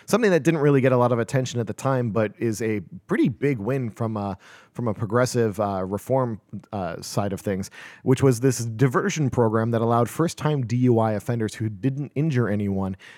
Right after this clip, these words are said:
to avoid strict punishment. So, quote, "In order to qualify," this is, uh, pulling from the San Francisco Examiner or the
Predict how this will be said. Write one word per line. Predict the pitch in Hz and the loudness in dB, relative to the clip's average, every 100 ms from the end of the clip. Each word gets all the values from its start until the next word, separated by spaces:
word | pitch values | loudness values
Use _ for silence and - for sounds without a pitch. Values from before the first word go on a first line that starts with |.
| _ | _
to | - 147 | 2 4
avoid | 123 123 131 127 | 4 4 4 2
strict | - - 123 - | -4 -2 -2 -4
punishment. | - 143 120 - 104 - - - | -4 -2 -2 -6 -10 -14 -20 -18
So, | - 139 127 - - | 0 4 4 0 -4
quote, | - 170 - | 2 2 2
"In | 151 | 2
order | 143 185 202 | 4 4 2
to | 175 | 2
qualify," | - 143 135 123 113 | 2 2 2 2 0
this | 120 113 | 0 -2
is, | 104 | -2
uh, | 113 101 98 | -2 -2 -2
pulling | - 123 117 | -2 0 0
from | 107 - 113 110 107 - | -4 -2 -2 -2 -4 -6
the | 101 104 104 | -4 -4 -2
San | 117 113 | -4 -4
Francisco | 113 104 113 - 104 | -8 -6 -6 -4 -4
Examiner | 95 87 98 110 127 156 175 | -4 -6 -6 -4 -2 -2 -4
or | 147 104 104 | -4 -6 -6
the | 95 | -10